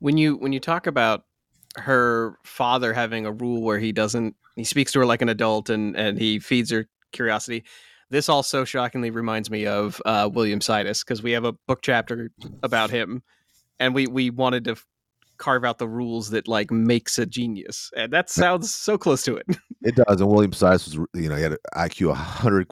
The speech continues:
Speaker 2: points higher than, um, Albert Einstein, and it's a tragic story. You'll read it in, in our book. Um, but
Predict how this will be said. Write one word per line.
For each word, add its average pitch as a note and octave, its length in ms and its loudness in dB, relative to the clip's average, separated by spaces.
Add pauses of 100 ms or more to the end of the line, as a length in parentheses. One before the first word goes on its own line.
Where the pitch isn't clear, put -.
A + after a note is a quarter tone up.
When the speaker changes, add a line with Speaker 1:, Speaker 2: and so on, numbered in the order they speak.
Speaker 2:
points F2 220 -2
higher D#2 320 2
than, C2 460 -6
um, B1 320 -10 (160)
Albert D2 240 2
Einstein, B1 580 -4
and B1 240 -12
it's B1+ 120 -14
a C2 40 -12
tragic D2+ 300 2
story. C#2 220 -2
You'll C#2+ 80 0
read C#2+ 180 -2
it C2 140 -8
in, C2 260 -8
in C#2+ 140 -8
our B1 100 -4
book. - 380 -2 (640)
Um, C2 260 -2 (600)
but E2+ 240 4